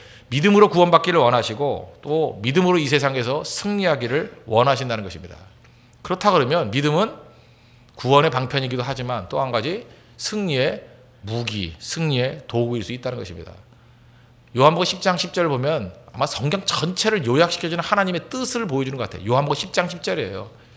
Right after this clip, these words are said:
"도둑이 오는 것은 도둑질하고 죽이고 멸망시키려는 것뿐이요."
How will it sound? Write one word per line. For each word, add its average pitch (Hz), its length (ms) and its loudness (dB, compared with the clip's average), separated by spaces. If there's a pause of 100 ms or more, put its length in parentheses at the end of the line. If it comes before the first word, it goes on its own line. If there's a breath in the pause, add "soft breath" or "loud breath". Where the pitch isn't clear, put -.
(540 soft breath)
"도둑이 165 440 0
오는 147 220 6
것은 139 260 0
도둑질하고 127 540 0
죽이고 131 640 0 (280 loud breath)
멸망시키려는 143 880 4
것뿐이요." 120 720 -4